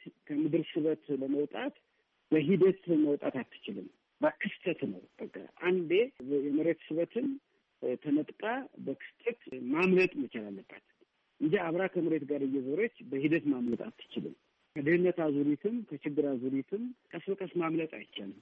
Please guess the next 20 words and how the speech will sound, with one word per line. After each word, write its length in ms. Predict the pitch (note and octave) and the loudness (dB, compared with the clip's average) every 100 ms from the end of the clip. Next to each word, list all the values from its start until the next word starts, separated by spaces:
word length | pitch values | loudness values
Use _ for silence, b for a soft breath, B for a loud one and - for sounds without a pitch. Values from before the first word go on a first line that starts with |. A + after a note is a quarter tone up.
| - | -2
ድንገት 440 | B3+ F#3+ F#3+ G#3 - D3+ | 0 2 2 2 0 -12
አፈትልኮ 460 | D#3 E3 D3 D3 F3+ C3+ | -10 -10 -8 -6 -2 2
መውጣት 520 | D#3 F#3 F#3 F3 D#3+ _ - A#1 | 6 6 6 -8 -10 _ -10 -2
ያስፈልጋል። 640 | D#3+ D#3+ - A2+ G2+ G#2 A#2+ | -2 -4 -8 -10 -10 -14 -4
ሯጮቻችን 640 | D#3+ F#3+ F#3+ - E3+ - D#3 | -2 0 -2 -4 -6 -2 -2
እንደሚያደርጉት 680 | D3 C#3 C#3 B2+ B2 D3+ | 0 0 -2 -4 -6 -4
ማለት 280 | C3 G#2+ F#2+ | -4 -8 -16
ነው። 100 | _ _ _ - | _ _ _ -6
ዙሮችን 500 | A#2 D3 E3+ D#3 F#3+ | 2 6 6 4 4
ሄዶ 160 | E3+ E3 | 6 6
ሄዶ 180 | F3 E3+ | 6 6
ሄዱና 360 | F3 D#3+ F3+ G#3+ B3+ | 6 4 -2 -4 -6
ድንገት 460 | D3+ C#4 A3 G#3+ - | 0 0 2 0 2
ሳይታሰብ 540 | F3 D#3+ E3 C#3+ G#3+ | 2 2 2 -4 -2
አፈትልኮ 420 | F#3 C#3 C#3+ C3+ C#3 | 0 -2 -2 -2 2
ወጥተው 420 | C3+ D#3 - G3+ F3+ | 2 0 0 4 6
ነው 160 | D3 A2 _ _ - | 6 0 _ _ -6
ብዙዎቹ 380 | B2+ C#3+ C3+ - A#3+ B3 B3 - C#3+ C3+ | 2 2 2 0 0 2 0 -2 0 2
ወርቁን 360 | C#3+ C#3 C#3+ | 0 0 2
የወሰዱት፣ 480 | C#3+ C#3 E3+ G3 A#3 | 2 2 0 0 0